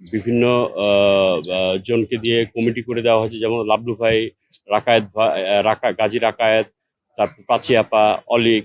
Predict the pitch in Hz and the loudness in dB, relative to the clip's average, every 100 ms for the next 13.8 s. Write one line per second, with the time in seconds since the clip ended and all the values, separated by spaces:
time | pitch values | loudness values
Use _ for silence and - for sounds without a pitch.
0 | _ 113 117 117 117 107 98 113 104 - | _ -4 0 2 2 2 2 0 0 -2
1 | 120 113 113 120 117 _ _ - 127 120 | -4 -2 -2 -4 -6 _ _ 0 0 2
2 | 127 - 120 107 - _ _ - 123 123 | -4 0 0 0 -6 _ _ -6 -2 0
3 | 127 110 123 120 123 123 120 117 120 131 | -2 2 0 0 -4 -6 0 0 0 -4
4 | 120 120 123 113 - 85 - 104 104 113 | 0 4 2 0 -10 -16 -4 -2 2 4
5 | 120 113 120 120 131 131 123 110 104 110 | 4 2 0 0 -2 -2 0 -2 -2 -4
6 | 113 117 117 113 123 107 101 85 85 - | -2 0 0 0 -2 0 0 0 -6 -6
7 | 123 127 135 127 - 120 131 120 - 135 | -2 0 0 -2 -6 -8 -8 -12 -2 -2
8 | 113 73 - _ _ _ _ _ 143 - | 0 -4 -12 _ _ _ _ _ -4 -4
9 | 147 135 135 143 131 143 123 139 - 131 | -8 -6 -6 -4 -4 -6 -4 -4 -2 -2
10 | 131 123 123 127 143 135 113 - 117 131 | 0 0 0 -4 -2 -4 -4 -10 -12 -2
11 | 131 131 - _ _ 127 127 131 131 123 | 0 -2 -6 _ _ -10 -6 -2 0 -2
12 | - 135 135 143 156 _ _ _ 117 120 | -2 -2 0 -4 -6 _ _ _ -2 -2
13 | - 135 123 123 131 131 139 | 0 -2 0 0 2 2 0